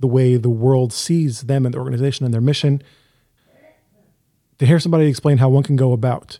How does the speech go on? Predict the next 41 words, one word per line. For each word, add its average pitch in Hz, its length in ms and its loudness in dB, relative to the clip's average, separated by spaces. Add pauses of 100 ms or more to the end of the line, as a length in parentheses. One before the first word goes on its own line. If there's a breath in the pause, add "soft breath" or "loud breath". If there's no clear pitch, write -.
(1700)
sharing 156 380 2
the 131 60 0
story 127 500 0 (460)
of 143 120 -2
Lubavitch, 127 340 -4
sharing 147 280 -2
the 139 60 -2
story 131 280 -2
of 120 100 -2
the 123 80 -4
Rebbe, 127 160 -6
sharing 135 220 -2
the 123 60 0
story 135 200 -4
of 120 80 0
Yiddishkeit, - 640 -4
and 117 100 -6
sharing 139 520 0 (640)
the 127 80 0
way 123 480 2 (240)
we 131 100 -6
can 131 140 0
bring 127 140 0
light 135 180 0
into 135 180 -2
the 135 80 -8
world - 300 -10
and 131 100 -6
encouraging 123 400 -2
others 123 180 0
and 120 80 0
inspiring 127 420 -2
others, 147 340 -8 (1700 soft breath)
and 147 80 -2
the 147 60 4
way 147 60 4
we 147 100 2
can 139 140 2
do 143 160 2
that 135 300 -2
positively 139 760 -2